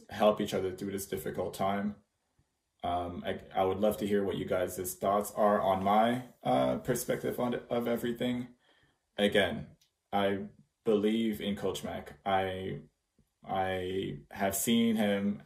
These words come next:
as a fa-, as a father figure, as a mentor over the years. Uh, I expressed that on my senior night speech. It was one of the first things that I said about him and, and that entire coaching staff that year,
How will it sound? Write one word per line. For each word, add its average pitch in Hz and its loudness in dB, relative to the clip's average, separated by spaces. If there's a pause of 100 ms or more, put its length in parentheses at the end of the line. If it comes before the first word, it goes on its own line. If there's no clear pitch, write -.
(160)
as 98 0
a 95 0
fa-, 98 2
as 101 4
a 92 2
father 101 2
figure, 104 4
as 98 2
a 95 -2
mentor 101 0
over - 4
the - 2
years. - 4 (760)
Uh, 104 8
I 92 4
expressed 123 4
that 107 2
on 107 2
my 104 2
senior 110 0
night 110 2
speech. - -8
It 87 -4
was 95 -6
one 98 -2
of 95 -4
the 92 -6
first 95 -4
things 98 -8
that 92 -4
I 92 -4
said 98 -2
about - -4
him 98 -2
and, 95 -4
and 95 -6
that 92 -2
entire 92 -4
coaching 101 -6
staff 87 -6
that 87 -4
year, 95 -2